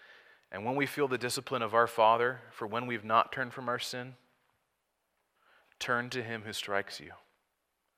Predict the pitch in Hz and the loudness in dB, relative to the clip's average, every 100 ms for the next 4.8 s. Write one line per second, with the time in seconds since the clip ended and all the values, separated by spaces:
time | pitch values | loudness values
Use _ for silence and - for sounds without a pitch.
0 | _ _ _ _ - 104 110 123 131 127 | _ _ _ _ -12 -4 0 0 0 -4
1 | - _ 113 117 139 - 123 104 - 113 | -10 _ -8 -2 -2 2 2 2 -2 -8
2 | 104 - _ 110 117 135 - 131 123 107 | -10 -12 _ -6 0 0 0 -4 -2 -4
3 | 104 92 92 _ - - - - _ _ | -4 -6 -10 _ -20 -20 -20 -20 _ _
4 | _ - 120 110 107 107 87 | _ -10 -6 -6 -4 -4 -4